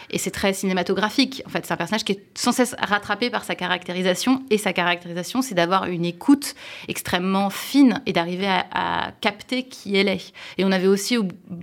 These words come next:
besoin qu'au bout d'un moment, le personnage de Claire existe, et ne soit pas que dans la supervision et dans l'écoute, mais qu'on comprenne aussi qu'elle a des failles.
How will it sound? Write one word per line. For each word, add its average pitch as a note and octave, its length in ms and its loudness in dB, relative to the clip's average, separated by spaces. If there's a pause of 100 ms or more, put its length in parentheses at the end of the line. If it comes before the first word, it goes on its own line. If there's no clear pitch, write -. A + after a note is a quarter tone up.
besoin G#3 400 4
qu'au B3+ 120 -2
bout F#3 100 -2
d'un E3+ 100 2
moment, G3+ 160 4
le G3 80 2
personnage F3+ 340 -4
de F3+ 80 -6
Claire G3+ 280 -2 (100)
existe, F#3+ 580 -2 (280)
et E3 80 -2
ne F3+ 40 -2
soit F3+ 200 -2
pas G#3+ 160 0
que B3 300 -2
dans G3+ 120 -2
la E3+ 120 0
supervision F3+ 600 -4
et F#3 40 -2
dans E3 100 0
l'écoute, E3+ 420 0
mais D#3+ 100 -4
qu'on E3+ 180 -6
comprenne G3+ 380 -2
aussi F3+ 220 -8
qu'elle F3+ 160 -2
a E3 60 -2
des F3 100 -4
failles. F#3 320 -2